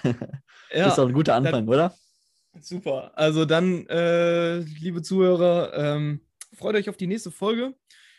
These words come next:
Speaker 2: Besucht uns bei Twitter.
Speaker 1: Genau.
Speaker 2: Äh, at Moped, äh, at Matty Moped, so rum. Äh, at Borussia Explained, äh, geht auf borussiaexplained punkt de.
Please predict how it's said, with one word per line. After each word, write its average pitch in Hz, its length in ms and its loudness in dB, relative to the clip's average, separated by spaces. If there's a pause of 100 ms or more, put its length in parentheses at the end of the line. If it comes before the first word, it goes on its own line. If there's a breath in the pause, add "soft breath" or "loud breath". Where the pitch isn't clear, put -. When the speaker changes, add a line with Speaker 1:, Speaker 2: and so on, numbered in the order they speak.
(140 soft breath)
Speaker 2:
Besucht 196 260 -14
uns 220 160 -12
bei 214 80 -2
Twitter. 226 640 -2 (520)
Speaker 1:
Genau. 110 180 -6
Speaker 2:
Äh, 160 460 -2 (100)
at 175 220 -2
Moped, 202 340 -4 (360)
äh, 156 320 0
at - 260 -10
Matty 185 320 -2
Moped, 175 520 -2
so 151 220 -4
rum. 156 440 -2 (500 soft breath)
Äh, 143 520 -2
at 160 140 -4
Borussia 170 320 -6
Explained, 156 720 -4
äh, 151 300 -4
geht 160 160 -2
auf 156 160 -4
borussiaexplained 156 760 -4
punkt 156 220 -12
de. 160 400 -2